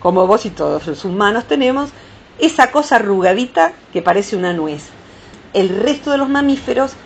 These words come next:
o tiene apenitas eso o no tienen,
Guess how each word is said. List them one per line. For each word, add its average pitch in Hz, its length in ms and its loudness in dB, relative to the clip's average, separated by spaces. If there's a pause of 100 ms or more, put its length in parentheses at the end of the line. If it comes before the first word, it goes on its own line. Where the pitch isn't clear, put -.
(340)
o 208 120 6
tiene 269 380 0
apenitas 247 680 0
eso 247 320 -4
o 190 80 0
no 190 160 -2
tienen, 165 560 0